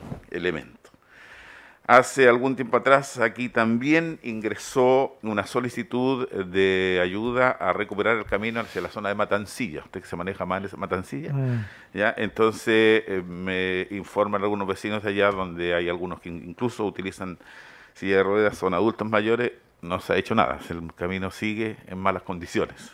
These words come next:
Speaker 1: Es la posibilidad de que se intervenga, porque hace tiempo ellos enviaron esa solicitud, ¿ya? Y a propósito de los pastizales, eh, vecinos del pasaje que está ubicado ahí en la calle Cruz,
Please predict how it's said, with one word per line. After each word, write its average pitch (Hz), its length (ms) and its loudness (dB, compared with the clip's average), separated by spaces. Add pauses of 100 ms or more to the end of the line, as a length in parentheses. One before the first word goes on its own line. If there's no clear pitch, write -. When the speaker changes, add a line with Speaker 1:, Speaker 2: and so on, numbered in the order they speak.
Speaker 1:
Es - 40 -14
la 85 120 0
posibilidad 90 460 -2
de 87 140 -4
que 85 180 -12 (560)
se - 140 -6
intervenga, 90 540 0
porque 85 200 -8
hace - 140 -8
tiempo 92 320 -4
ellos 90 180 -2
enviaron 87 340 -4
esa 78 200 -10
solicitud, 82 500 -10 (400)
¿ya? 113 300 -4 (600)
Y 190 300 -2 (460)
a 110 120 10
propósito 135 540 6
de 127 80 8
los 120 120 4
pastizales, 151 840 2
eh, 107 100 4
vecinos 110 760 2
del 101 160 2
pasaje 110 440 2
que 95 60 -10
está 104 180 2
ubicado 95 360 6
ahí 92 120 4
en 82 120 0
la 85 100 0
calle 98 260 2
Cruz, 180 480 4